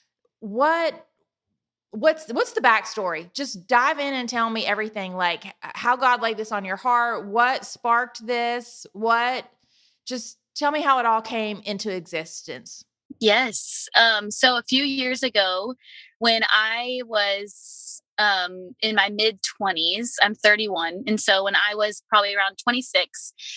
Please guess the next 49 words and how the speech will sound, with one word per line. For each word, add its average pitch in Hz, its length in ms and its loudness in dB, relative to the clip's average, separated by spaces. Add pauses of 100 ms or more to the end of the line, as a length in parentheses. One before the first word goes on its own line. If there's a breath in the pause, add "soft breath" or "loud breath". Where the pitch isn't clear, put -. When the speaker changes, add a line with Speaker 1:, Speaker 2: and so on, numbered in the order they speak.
(140 loud breath)
Speaker 2:
I 214 440 4
was 202 280 -6
just 208 460 -8 (300)
talking 233 320 2
to 233 80 2
God. 214 340 4 (180)
And 220 140 2
I 202 80 4
was, 226 260 -6
I 233 100 4
was 233 120 -4
just - 200 -8 (100)
feel 247 100 4
like 254 80 0
I 269 60 6
was 254 80 -2
in 240 80 -6
a 214 80 -6
season 220 300 -2
of 208 160 0
life 175 320 4
where 180 340 2 (480)
I 233 100 6
knew 220 200 -2
that 254 100 4
I 247 100 4
loved 202 340 0
what 202 120 2
I 196 60 4
was 214 120 -8
doing 185 380 -4
as 185 160 2
a 190 60 -18
teacher. 165 600 -2
And 220 140 4
I 208 80 0
knew 202 180 -4
that 226 140 4
I 220 80 4
loved 185 340 0
the 180 80 0
relationships 185 720 -2
that 165 300 4 (320)
God 185 320 4 (180)
would 185 220 -6
create 180 480 -2
with 185 240 2
my 175 140 2
students. 208 800 -2